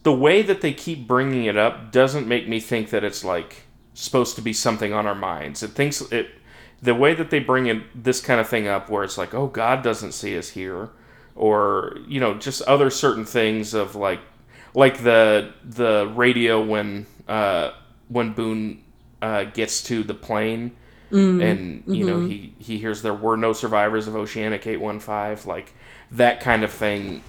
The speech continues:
Speaker 1: makes me think that they weren't re-, they were trying to, like, these were supposed to be the things that, like,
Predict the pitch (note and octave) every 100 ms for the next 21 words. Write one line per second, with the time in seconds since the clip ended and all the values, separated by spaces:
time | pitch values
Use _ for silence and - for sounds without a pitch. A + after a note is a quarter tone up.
0 | - A#2+ A#2 A#2 - A#2 A2+ A2+ G#2+ A2
1 | - A2+ A2+ B2 A2+ A2+ - A#2+ A#2 A2
2 | C#3 C3 A2+ A2+ G2 - - - - -
3 | - B2+ D3+ C3 B2 - B2+ - A#2 B2
4 | A2+ A2 A#2+ A#2 A2 A2+ C#2 F#2+ F#2+